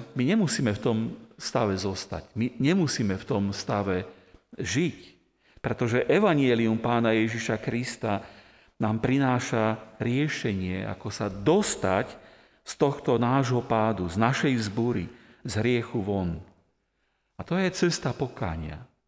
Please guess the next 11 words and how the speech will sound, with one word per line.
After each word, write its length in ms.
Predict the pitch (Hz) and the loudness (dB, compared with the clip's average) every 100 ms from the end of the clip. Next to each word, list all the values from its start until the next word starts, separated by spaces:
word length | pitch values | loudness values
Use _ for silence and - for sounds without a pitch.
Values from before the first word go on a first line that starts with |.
| _ _ _ _ | _ _ _ _
Cesta, 400 | - - 135 - | -8 -6 -4 -2
kedy 400 | 131 135 120 123 123 - - - | -2 -2 0 0 -2 -10 -20 -4
dovolíme, 720 | 139 147 147 127 127 123 131 - - _ _ - | 0 2 2 2 0 0 -4 -10 -20 _ _ -8
aby 240 | 123 127 | -2 0
Boh 480 | 117 131 143 165 185 - - - - | 2 4 4 4 0 -6 -14 -20 -8
tej 480 | 117 110 110 - - | -4 -2 -4 -8 -4
trojici 880 | - 131 139 92 - - 98 156 - - _ _ | 0 2 2 0 -4 -4 -2 -2 -8 -18 _ _
vstúpil 720 | - - 170 185 - 110 107 113 - - - _ | -10 0 2 2 2 2 2 0 -8 -20 -20 _
do 520 | - 107 104 98 98 - | -4 0 0 0 -4 -6
nášho 760 | 110 113 147 139 120 101 101 - | -2 0 2 0 -2 -2 -4 -6
života. 680 | 123 98 110 113 95 - 92 | -6 -4 -2 -2 -4 -6 -16